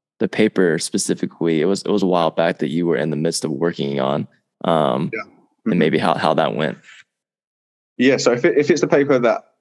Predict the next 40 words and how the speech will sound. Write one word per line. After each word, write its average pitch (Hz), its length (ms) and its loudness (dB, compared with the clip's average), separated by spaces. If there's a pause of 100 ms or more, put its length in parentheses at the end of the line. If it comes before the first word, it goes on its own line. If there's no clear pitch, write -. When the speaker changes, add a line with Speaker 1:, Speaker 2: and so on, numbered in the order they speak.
Speaker 2:
um, 101 480 -2
I'm 107 140 0
thinking 135 400 2
of, 139 140 2
it 92 120 2
was 104 140 -2
last 123 240 2
semester. 113 340 0
I 104 200 2
was 101 120 -6
taking 110 440 -2
a, 92 280 -2 (240)
a 92 100 -2
methods 113 380 0
course 101 320 -2
in 98 140 -2
content 101 400 -2
analysis, 98 560 -2
which - 100 -18
is - 40 -20
basically, 95 360 -2
like, 90 340 -6 (300)
counting 135 460 2
various 113 300 2
things. 101 580 -2 (100)
Anyway, 107 440 2
our, 120 480 2 (460)
um, 95 440 0 (100)
my 117 240 2
specific - 600 -2
area 104 360 2
of 98 200 -2
research 107 480 -2
that 95 60 0
I'm 90 140 0
interested 98 460 -2
in 92 120 0
is 90 160 -4
religious 95 380 -2
communication, 90 760 -2